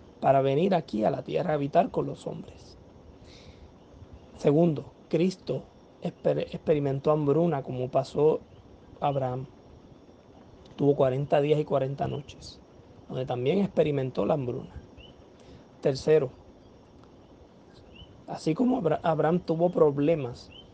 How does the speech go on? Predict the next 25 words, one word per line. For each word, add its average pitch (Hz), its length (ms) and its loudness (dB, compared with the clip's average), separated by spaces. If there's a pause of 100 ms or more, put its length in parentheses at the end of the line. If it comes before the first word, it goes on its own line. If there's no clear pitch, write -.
(360)
<clears throat> 165 800 4
con 127 360 -4 (460)
Lot, 156 420 4 (200)
¿verdad? 139 360 -6
Por 139 240 -6
disputas 147 420 -2
familiares, 160 600 2 (600)
de 139 100 0
la 139 60 2
misma 147 200 0
manera, 156 480 2 (220)
eh, 139 360 -8
Jesús 165 440 -2
con - 160 -6
sus 156 200 -2
hermanos 147 580 -2 (720)
peleaba 139 380 4
mucho 143 340 -4
con - 180 -10
él. - 140 -12 (1080)
Fue 131 180 -4
una 156 160 0
actitud 147 340 -2
similar. 135 520 -4 (1300)
Cuarto, 156 520 2